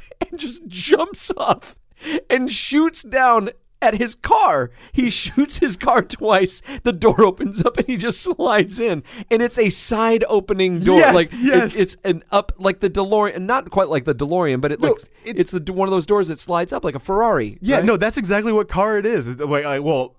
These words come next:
Speaker 2: I mean, it's definitely modeled after, like, a <laughs> nineteen eighties, like, Ferrari that, like, you, you, you're used to seeing. Whenever you've seen, you've been over to some dude's house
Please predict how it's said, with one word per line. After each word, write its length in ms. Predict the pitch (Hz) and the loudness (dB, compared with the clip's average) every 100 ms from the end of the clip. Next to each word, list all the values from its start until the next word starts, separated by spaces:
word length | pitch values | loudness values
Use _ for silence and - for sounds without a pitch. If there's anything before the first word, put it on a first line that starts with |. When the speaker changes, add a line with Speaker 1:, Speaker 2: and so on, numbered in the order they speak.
| 151 | -6
Speaker 2:
I 80 | 143 | -4
mean, 180 | 127 127 | -2 -4
it's 160 | 131 | -6
definitely 480 | 123 120 156 147 139 | -8 -2 -2 0 -4
modeled 340 | 139 135 113 117 | -2 -2 -2 -2
after, 280 | 117 - | -2 -4
like, 200 | 107 101 | -6 -6
a 100 | 110 | -6
<laughs> 0 | |
nineteen 560 | 113 110 120 117 120 120 | -6 -4 -4 -6 -10 -8
eighties, 320 | 92 101 101 | -8 -8 -8
like, 160 | 98 90 | -10 -8
Ferrari 540 | 120 107 104 101 98 | -8 -4 -2 -2 -4
that, 200 | 92 92 | -6 -8
like, 120 | 95 87 - | -8 -14 -16
you, 280 | 110 104 104 - | -12 -10 -10 -12
you, 240 | 117 117 123 | -12 -10 -8
you're 160 | 135 139 | -4 -2
used 240 | 147 147 - | 0 -2 -4
to 80 | |
seeing. 300 | - 156 143 - _ _ | -6 -6 -6 -10 _ _
Whenever 400 | 120 147 170 185 | -4 -2 0 0
you've 200 | 190 185 | -2 -4
seen, 300 | - 170 165 147 | -4 -4 -6 -8
you've 180 | 123 | -6
been 140 | 123 147 | -2 0
over 140 | 147 | -2
to 80 | 135 | -4
some 300 | - 139 139 | -4 -6 -4
dude's 280 | 123 135 127 | -4 -4 -4
house 340 | 113 117 151 | -2 0 0